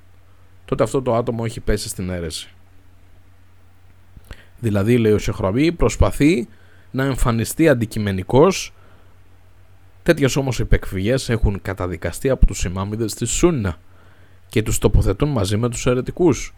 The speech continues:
όπως ο Ιακούμπ Εμπνι, Εμπνι Σέι-, ε, Εμπνι Σέιμπα, όπου είπε «Δεν γνωρίζω αν είναι δημιουργημένο ή όχι».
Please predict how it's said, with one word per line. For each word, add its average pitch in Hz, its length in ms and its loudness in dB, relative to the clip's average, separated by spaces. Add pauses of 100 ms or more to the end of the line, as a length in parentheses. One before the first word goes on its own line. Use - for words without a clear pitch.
όπως 110 300 2
ο 120 60 2
Ιακούμπ 101 380 -2
Εμπνι, 131 300 -2 (260)
Εμπνι 113 200 -2
Σέι-, 160 300 4
ε, 104 120 0
Εμπνι 113 240 0
Σέιμπα, 113 420 2 (1700)
όπου 113 300 4
είπε 160 420 6
«Δεν 143 200 -4
γνωρίζω 120 520 0
αν 101 100 -6
είναι 101 160 -4
δημιουργημένο 95 720 -4
ή 98 60 -2
όχι». 90 380 -4